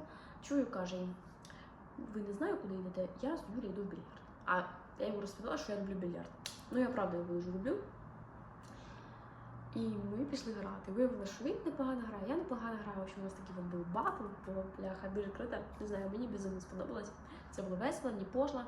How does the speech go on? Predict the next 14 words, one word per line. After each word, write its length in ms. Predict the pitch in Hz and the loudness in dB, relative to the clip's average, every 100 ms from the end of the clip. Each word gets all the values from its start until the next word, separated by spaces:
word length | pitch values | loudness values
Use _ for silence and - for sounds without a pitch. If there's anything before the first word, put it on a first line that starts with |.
| - - - - - | -6 -10 -12 -12 -10
абсолютно 520 | - 202 - 202 185 - - - - - - - - - - - - | -4 -4 -2 0 0 -4 -10 -14 -14 -14 -14 -14 -14 -14 -14 -12 -10
так 120 | - - - - | -10 -10 -12 -12
смачно. 480 | - 202 190 - 185 - - - - - | -2 -2 -2 -6 -8 -8 -12 -14 -14 4
Більш 260 | 247 247 - | 8 8 6
того, 180 | 190 180 - - - - - - - - | 0 -2 -4 -10 -12 -12 -12 -14 -12 4
цей 180 | 247 247 | 8 10
пацан, 520 | 220 - 220 226 370 480 - - - - - - - - | 8 2 6 8 8 6 -2 -8 -12 -12 -12 -12 -12 -4
прикиньте, 560 | 226 - 240 208 185 - - | -2 4 6 6 2 -4 4
він 200 | 220 254 | 8 8
так 180 | 247 247 | 6 0
само, 460 | - 254 233 226 196 | 0 4 6 6 2
як 200 | 196 196 - | 0 -2 -6
і 60 | 202 180 | -2 2
я, 360 | 185 180 254 | 6 8 8